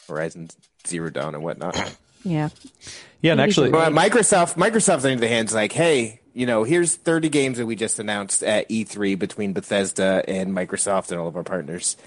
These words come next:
Speaker 1: Twenty-seven of them are gonna be on Game Pass on day one. You can get them. You can play 'em on your P C. You can play 'em on y-, your Xbox. You can play 'em on your Series X, your One X, your One S." Your Android phone if you want.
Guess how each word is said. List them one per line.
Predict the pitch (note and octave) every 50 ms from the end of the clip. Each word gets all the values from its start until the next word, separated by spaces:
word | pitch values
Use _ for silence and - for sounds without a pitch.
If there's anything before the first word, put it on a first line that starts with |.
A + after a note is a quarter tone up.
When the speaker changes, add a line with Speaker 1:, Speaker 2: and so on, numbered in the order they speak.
| - _ _ _ -
Speaker 1:
Twenty-seven | - - F3+ F#3 F#3+ F3+ - - F3 D3 D3+ D3+
of | C#3 A#2+ A#2
them | B2+ B2 A#2+ A#2+ -
are | - G#2 G#2+
gonna | A#2+ A2 G#2+
be | G2 A#2+ A#2 A2
on | A2 A2 G#2 F#2
Game | G#2 G#2 G2+ F#2+ F#2
Pass | G2 G2 F#2 F#2+ F#2+ F#2 - -
on | - - F2+ F2+ F2
day | D#2 - F#2+ G2 G2+ G2+
one. | F#2+ F#2 F2+ E2+ E2 E2+ E2 -
You | F#2 G#2
can | G2+ G#2+ G2
get | G#2+ A2 A2 - -
them. | B2+ A#2+ A#2 A2
You | G2+
can | F#2 F2+
play | - - G#2+
'em | G2+ G2+
on | G2 F#2
your | F2+ F#2
P | - - E3+ D#3+
C. | C#3 - - C#3 C3 C3
You | B2+ A#2+ A2
can | G#2+ G#2 G2
play | - B2 A#2 A#2
'em | A#2 A2+
on | A2+ G#2+ G#2 G2+ F#2+
y-, | F#2+ F#2+ - - - - _ _ -
your | E2+ F2 -
Xbox. | G2+ F3 F3+ - - - E3+ E3+ E3+ E3 E3 - -
You | A#2+ A#2+
can | G#2+
play | - B2+
'em | A#2+ A#2
on | A2+ G#2
your | G#2 G#2
Series | - - G3 G3+ G#3 G#3 F#3
X, | G3 F#3 F3+ - - - - - - - _ -
your | C3+ C#3 D3
One | E3+ G3 G3+ F#3+
X, | F#3 F#3 F3 - - - - - - - _ _ _ -
your | A#2+ C3+
One | D#3+ G3+ G3 F3+
S." | E3+ E3+ F3 E3 - - - - - - _ _ _ _ -
Your | D3+ F3+ F#3+
Android | G3 A3 A3 G3 E3 D3 B2+ A2+ -
phone | A#2+ G#2+ G#2 G2+
if | - G2
you | G2 F#2
want. | F#2+ F#2+ G2 -